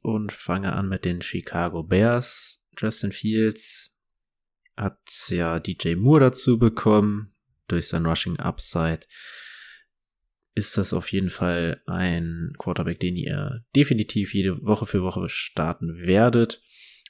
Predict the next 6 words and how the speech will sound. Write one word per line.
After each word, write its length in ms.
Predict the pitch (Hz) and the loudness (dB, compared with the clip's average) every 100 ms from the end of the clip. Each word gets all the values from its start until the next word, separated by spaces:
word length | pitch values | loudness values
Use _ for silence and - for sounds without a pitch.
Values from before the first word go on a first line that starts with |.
| _ | _
Ähm, 320 | - 107 101 - | -4 -2 -2 -6
auf 180 | - - | -2 4
Running 260 | 135 147 | 6 6
Back 320 | 127 127 - _ _ _ _ _ - | 4 0 -4 _ _ _ _ _ -2
Woche 380 | 104 104 113 | 2 4 4
eins, 760 | - 107 117 123 - - - _ | 6 6 4 2 -2 -4 -6 _